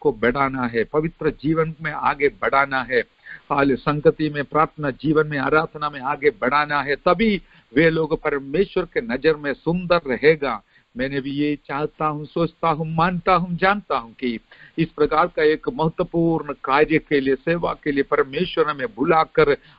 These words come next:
आले कर कर अपना, अपना स्थान पर भले गांव में हो या शहर में हो,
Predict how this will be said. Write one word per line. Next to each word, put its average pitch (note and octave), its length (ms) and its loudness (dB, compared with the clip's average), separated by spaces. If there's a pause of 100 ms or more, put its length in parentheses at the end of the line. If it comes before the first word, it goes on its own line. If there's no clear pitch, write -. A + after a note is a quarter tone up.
आले D3+ 280 4
कर D#3 240 -4
कर C#3+ 220 -6
अपना, D3+ 320 -8 (140)
अपना C#3+ 340 -8
स्थान C#3 360 -4
पर C3+ 100 2
भले C3+ 360 2
गांव C#3+ 320 -2
में C#3 180 -4
हो D3 220 0
या C3+ 160 -2
शहर D3+ 320 0
में D3+ 160 -2
हो, D3+ 300 2